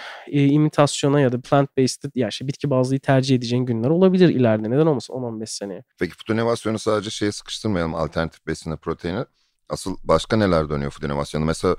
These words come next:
Speaker 2: ya üretim bandı teknolojisi
Speaker 1: Evet.
Speaker 2: de bu işin içine dahil mi? Tarım
Speaker 1: Baştan sona.
Speaker 2: teknolojileri var
Speaker 1: Tabii.
Speaker 2: mı? Neler oluyor? Hele hele ben Türkiye'de şunu o yüzden soruyorum. Yani ben çocukken burada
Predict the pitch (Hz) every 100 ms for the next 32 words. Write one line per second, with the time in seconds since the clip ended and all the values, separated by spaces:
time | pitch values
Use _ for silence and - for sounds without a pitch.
0 | - - - - 80 92 98 - 110 90
1 | 90 104 90 98 95 139 110 90 92 104
2 | 92 101 90 90 85 104 87 71 - -
3 | - 151 113 151 - 101 98 - 92 95
4 | 90 95 90 80 - - - - - _
5 | 104 98 110 139 135 98 82 78 - 107
6 | 131 151 135 135 135 143 131 127 135 131
7 | 139 - 104 117 110 98 85 87 82 87
8 | 131 _ _ _ _ _ - 107 95 110
9 | 113 120 104 - 110 98 98 120